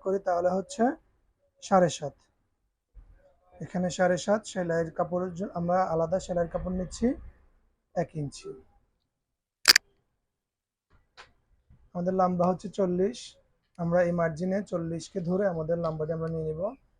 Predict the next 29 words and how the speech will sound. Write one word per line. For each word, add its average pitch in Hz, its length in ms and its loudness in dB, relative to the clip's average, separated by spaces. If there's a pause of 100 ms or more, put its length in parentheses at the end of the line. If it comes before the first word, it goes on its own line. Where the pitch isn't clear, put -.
(140)
আমাদের 165 300 -2
এখানে 180 180 -4
উপরের 165 360 -6
সাইডে 180 200 -4
জোড়া 170 220 0
লাগবে। 156 360 -2 (2000)
আমরা, 175 380 2 (1500)
আমাদের 170 380 0
হাই 180 320 2
হচ্ছে 185 340 -2 (140)
চৌত্রিশ, 180 420 -2
চৌত্রিশকে 175 480 -8
যদি 185 120 -2
আমরা 185 160 -2
দুই 170 200 -4
ভাগ 180 160 0
করি 202 140 -4
তাহলে 170 180 0
হচ্ছে 170 220 -4
সতেরো, 190 380 2 (500)
আমরা 170 200 2
সতেরোতে 170 440 -2
দাগ 165 240 2
দিয়ে 160 120 -2
দিলাম। 185 360 0 (440)
আমাদের 170 380 -2
রানের 170 260 0
লুজ 185 160 0
হচ্ছে 202 280 -2